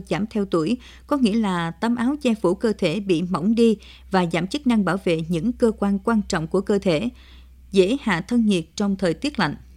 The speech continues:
Sử dụng khăn quàng cổ, mũ len khi đi ra ngoài trời lạnh, tránh không khí lạnh tiếp xúc những vùng nhạy cảm như da đầu, mặt, cổ, gây co mạch,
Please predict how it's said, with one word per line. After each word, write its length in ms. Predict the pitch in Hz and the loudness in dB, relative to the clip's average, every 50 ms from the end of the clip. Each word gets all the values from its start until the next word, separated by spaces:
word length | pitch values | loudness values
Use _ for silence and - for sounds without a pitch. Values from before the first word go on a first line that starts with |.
| - - - - - - - - - - - - - - | -20 -20 -20 -20 -20 -20 -20 -20 -20 -20 -20 -20 -14 -2
Sử 120 | - - | 2 2
dụng 240 | 233 220 226 190 190 | 4 4 4 2 2
khăn 240 | 190 - 254 247 240 | 2 2 2 2 2
quàng 200 | 233 202 175 165 | 2 0 0 0
cổ, 400 | - - 175 160 175 233 262 294 294 - | 2 2 2 2 2 0 -4 -6 -4 -4
mũ 160 | 208 170 190 | -4 -2 -2
len 340 | 226 226 240 240 226 220 208 190 - | 0 0 2 2 2 2 0 -2 -6
khi 220 | - - 220 208 202 | -6 -2 -2 0 0
đi 140 | 175 208 196 | 0 -2 -2
ra 160 | - 202 202 | -2 -2 -2
ngoài 280 | 196 185 185 170 165 156 - | -2 -2 -2 -2 -4 -4 -2
trời 160 | - 170 160 | -4 -2 0
lạnh, 180 | 160 156 143 156 - - - - - - _ _ | 0 0 0 -2 -6 -12 -20 -20 -20 -20 _ _
tránh 300 | - 202 202 226 262 294 | -2 0 2 2 0 0
không 160 | - 262 214 | 0 0 0
khí 120 | 196 254 269 | 2 2 0
lạnh 220 | 262 190 156 156 | 0 0 -2 -2
tiếp 160 | 156 - 254 | -4 -4 -6
xúc 260 | 262 - - 302 339 - - | -6 -4 -4 -4 -4 -4 -4
những 120 | 202 170 208 | -4 -4 -2
vùng 220 | - 208 175 165 | -2 -2 -2 0
nhạy 160 | 170 160 147 | -2 -2 -4
cảm 420 | 147 - 175 151 143 175 208 240 285 - - | -4 -4 -6 -6 -4 -4 -6 -6 -8 -8 -6
như 320 | 190 190 190 190 185 185 - - | -2 0 0 0 0 -2 -4 -6
da 200 | - 196 208 202 185 170 | -4 -2 -2 -2 -2 -2
đầu, 300 | 180 175 165 160 156 156 - - - | -2 0 0 0 -2 -6 -10 -10 -6
mặt, 180 | 175 170 160 - - _ | -4 -4 -4 -6 -8 _
cổ, 300 | - 170 156 147 208 240 - - - - _ _ - | 0 0 0 0 -2 -4 -6 -10 -18 -20 _ _ -4
gây 240 | 180 202 196 190 | 0 2 2 2
co 200 | 185 - - 226 | 0 -2 -4 -4
mạch, 200 | 202 190 175 151 | -2 -2 -2 -4